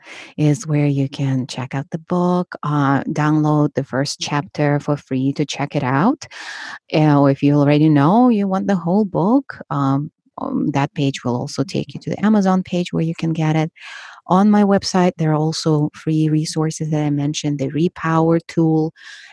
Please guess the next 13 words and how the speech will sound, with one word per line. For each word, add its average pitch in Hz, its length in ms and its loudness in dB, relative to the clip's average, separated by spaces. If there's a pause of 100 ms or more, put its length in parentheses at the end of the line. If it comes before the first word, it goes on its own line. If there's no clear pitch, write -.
(120)
and, 131 520 0
uh, 127 260 0
meditation 147 720 -2
on 135 140 -2
desire. 165 840 0 (800)
I 175 60 4
also 240 220 4
have 208 120 2
a 175 60 2
podcast 226 920 -2 (100)
where 202 260 0
I, 196 300 2
um, 180 480 -2